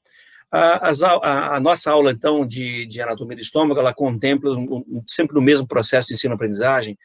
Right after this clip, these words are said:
né? Descrição de características gerais do órgão, nesse caso o estômago, a topografia, a sintopia, a forma, o tamanho, a, a, a constituição do órgão, as relações anatômicas e segmentos desse órgão, né?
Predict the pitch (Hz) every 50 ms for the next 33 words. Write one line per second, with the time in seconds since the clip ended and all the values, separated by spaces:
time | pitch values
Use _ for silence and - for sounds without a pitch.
0 | _ _ - _ _ 127 123 123 135 131 - - - 120 - - 139 135 127 117
1 | 131 123 117 - 113 117 139 175 170 - - 135 113 120 110 104 110 123 143 156
2 | 151 143 127 113 104 107 120 127 131 135 127 117 110 - 117 107 98 90 - -
3 | - 123 127 123 127 120 120 117 - _ - - - - - _ - - - _
4 | 190 180 - 151 123 117 113 107 - - 139 127 117 - - 143 - - 117 -
5 | - 143 147 147 139 127 104 - - - - 139 135 123 123 120 107 - 120 110
6 | 110 127 135 143 143 135 123 120 113 - _ _ - - - _ _ 113 117 117
7 | 117 - - 117 120 117 107 - 160 156 139 - - 135 113 - - 151 147 135
8 | 120 113 110 117 127 135 127 123 123 123 - _ _ _ - _ - 120 139 143
9 | 135 131 127 - 180 190 180 160 151 139 120 104 - 139 143 143 131 117 - 120
10 | 120 110 - - 143 131 123 120 117 123 139 160 160 - - - 113 107 - -
11 | 107 104 113 123 127 127 - - - _ _ _ _ _ _ - 117 123 135